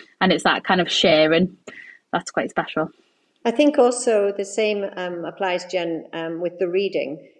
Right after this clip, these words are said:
Speaker 2: You know, when, when Burton, when the footballers go in and, and they demonstrate, you know, it's cool to read. Um, and a young person who's a vulnerable young person or a reluctant reader or whatever reasons, it's somebody new that's there,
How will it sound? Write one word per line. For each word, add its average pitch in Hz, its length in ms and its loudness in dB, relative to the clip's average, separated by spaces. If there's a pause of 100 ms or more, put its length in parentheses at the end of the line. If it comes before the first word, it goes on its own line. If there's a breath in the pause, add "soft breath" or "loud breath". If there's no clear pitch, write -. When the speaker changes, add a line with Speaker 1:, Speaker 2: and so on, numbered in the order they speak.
Speaker 2:
You 185 100 -6
know, 165 120 -2
when, 170 300 -2
when 165 360 -4
Burton, 165 460 -4
when 175 220 -4
the 165 160 -6
footballers 160 720 -2
go 170 160 2
in 151 240 0
and, 147 220 -6
and 156 240 -8 (240)
they 170 280 0
demonstrate, 156 760 -4 (480 soft breath)
you 170 80 -2
know, 147 220 -4
it's 226 180 -6
cool 269 220 2
to 262 140 0
read. 143 280 -4 (360)
Um, 160 460 -4 (220)
and 160 160 -2
a 160 60 2
young 175 260 -2
person 160 720 -4 (220)
who's 170 260 0
a 165 120 -2
vulnerable 180 840 2 (560)
young 180 240 0
person 180 400 -2
or 226 160 -2
a 233 100 -8
reluctant 220 540 -2
reader 196 280 2
or 226 220 0
whatever 254 540 0
reasons, 143 480 -6
it's - 200 -10
somebody 247 380 0
new 196 420 0
that's 160 280 -4
there, - 420 -6